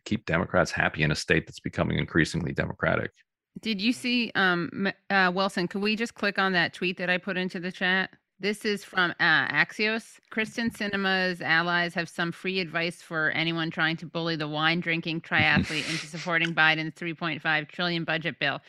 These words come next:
Speaker 2: She doesn't play by Washington rules, and she's prepared to walk away." And that's, uh, uh, above an image of her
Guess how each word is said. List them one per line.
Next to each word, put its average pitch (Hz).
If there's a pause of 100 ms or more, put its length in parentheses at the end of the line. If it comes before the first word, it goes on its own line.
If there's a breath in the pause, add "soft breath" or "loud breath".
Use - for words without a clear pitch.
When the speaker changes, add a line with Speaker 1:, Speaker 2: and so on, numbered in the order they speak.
(240 soft breath)
Speaker 2:
She -
doesn't 196
play 185
by 156
Washington 165
rules, 165
and 165
she's 180
prepared 170
to 170
walk 151
away." 147 (400 soft breath)
And 151
that's, 165
uh, 139 (500)
uh, 147
above 165
an 151
image 165
of 143
her 143